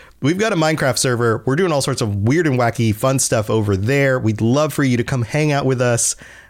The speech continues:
build some things. We've got a, a, like, a role play system going on with quests and leveling up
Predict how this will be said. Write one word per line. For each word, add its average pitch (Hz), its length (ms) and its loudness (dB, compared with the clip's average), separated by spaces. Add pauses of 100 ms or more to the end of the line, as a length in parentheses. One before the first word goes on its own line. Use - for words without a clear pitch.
(160)
build 135 240 0
some 131 160 0
things. 127 560 0
We've 110 140 0
got 107 160 0
a, 98 260 0
a, - 200 -8
like, 98 240 -2
a 98 120 -4
role 107 400 0
play 143 300 0
system 131 400 0
going 120 260 0
on 120 240 2
with 101 200 0
quests 156 480 0
and 101 180 2
leveling 123 480 0
up 117 320 0